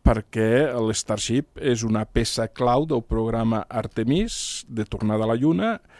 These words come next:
En principi, el dos mil vint-i-sis ja tindria de desplegar, eh, una part sense tripulació, eh, però ha de desplegar la, el mòdul de servei de, de la nau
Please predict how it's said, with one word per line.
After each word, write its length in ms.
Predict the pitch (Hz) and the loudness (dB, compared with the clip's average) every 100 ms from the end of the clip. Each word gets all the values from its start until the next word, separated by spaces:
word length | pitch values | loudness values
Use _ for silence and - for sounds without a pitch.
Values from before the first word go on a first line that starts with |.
| - - | -20 -16
En 160 | - 107 | -4 -2
principi, 760 | - 107 - 135 127 113 107 - | 0 0 2 0 2 0 0 -2
el 320 | 107 104 101 107 | -4 -4 -6 -6
dos 220 | 107 - | -6 -2
mil 180 | 123 120 | 2 2
vint-i-sis 840 | 113 113 - 110 - 143 117 - - - - - - | 2 -4 -4 -4 2 4 4 2 -6 -14 -20 -20 -14
ja 280 | 123 117 110 | -2 2 2
tindria 600 | - 107 110 131 120 107 | 2 0 2 6 6 4
de 120 | 107 | 2
desplegar, 840 | 110 107 - 107 107 123 113 98 | -2 -4 -6 -4 2 4 4 0
eh, 1040 | - 117 110 110 107 104 98 92 90 - 78 - - | -8 -6 -6 -6 -6 -6 -6 -8 -10 -14 -16 -20 -6
una 240 | 113 110 | -2 0
part 260 | - 123 113 | 4 2 4
sense 340 | - 120 - | 2 2 2
tripulació, 760 | 104 110 120 101 - 117 180 240 - - - - - - | -6 -8 -8 -8 -6 -2 -2 -4 -20 -20 -18 -20 -18 -10
eh, 420 | 101 98 92 95 - | -8 -6 -6 -8 -6
però 220 | 101 92 | -4 -2
ha 120 | 98 | -2
de 80 | 104 | 0
desplegar 720 | 104 - 104 104 110 110 107 - | -2 -2 -2 -2 0 0 0 -2
la, 960 | 110 107 104 104 104 101 95 98 - - | -8 -6 -6 -6 -6 -8 -8 -10 -10 -4
el 80 | 110 | 4
mòdul 400 | 123 131 113 110 | 6 8 6 2
de 80 | |
servei 580 | 107 101 104 127 117 98 - - - - | -2 -2 2 4 4 0 -10 -20 -20 -14
de, 1200 | 135 113 117 107 107 101 101 101 101 101 98 98 104 | -8 -2 2 4 4 2 0 -2 -4 -6 -8 -10 -12
de 180 | 110 101 | -10 -8
la 140 | 104 | -4
nau 320 | 110 107 104 | -2 -2 -2